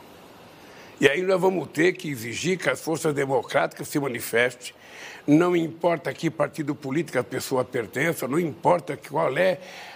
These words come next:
sabe, a origem social das pessoas, o que nós queremos é que todas as pessoas, sabe, do mais humilde brasileiro ao mais importante brasileiro, ou seja, ao mais importante jornalista, ao mais importante intelectual,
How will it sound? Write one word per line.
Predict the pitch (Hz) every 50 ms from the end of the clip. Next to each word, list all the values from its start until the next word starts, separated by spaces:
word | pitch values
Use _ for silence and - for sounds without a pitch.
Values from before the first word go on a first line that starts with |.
| - -
sabe, | - 143 143 147 170
a | 170
origem | 156 147 156 165 175 165 117 123
social | 113 - - 135 123 117 - 139 147 147 139
das | - 120 107
pessoas, | - - 113 101 - - 151 151 160 147
o | 175 156
que | - - 160
nós | 151 165 180 196 -
queremos | - - 151 143 156 180 170 160 143 104 131
é | 147
que | 143 - 143 117
todas | - - 170 190 196 190 175 147
as | 165 151
pessoas, | - - 147 127 - - 110 95 87 80 78 - - - - - - - - - - - -
sabe, | - 151 143 123 127
do | 131 123 143
mais | 135 160 185 202 196 165
humilde | 175 170 151 143 175 185 147 165
brasileiro | 143 135 151 156 120 135 120 104 107 107 98 92 82 78 78 - - - - - - - - - -
ao | 135 135
mais | 127 139 170 196 208 170 147
importante | 151 - - 156 - - - - 151 165 - 156 139
brasileiro, | 127 120 117 104 110 101 98 120 139 156 139 120
ou | 113
seja, | - - 127 120 120 117 123 113 113 113
ao | 123 135 123
mais | 135 143 180 160 151
importante | 165 131 - 151 120 104 - 139 123 104 -
jornalista, | 117 120 123 120 110 98 98 123 151 147 - -
ao | 131 120
mais | 135 156 170 175 165
importante | 170 - - 143 120 113 - - 131 - -
intelectual, | 120 - 131 117 113 113 - - - 135 180 190 - -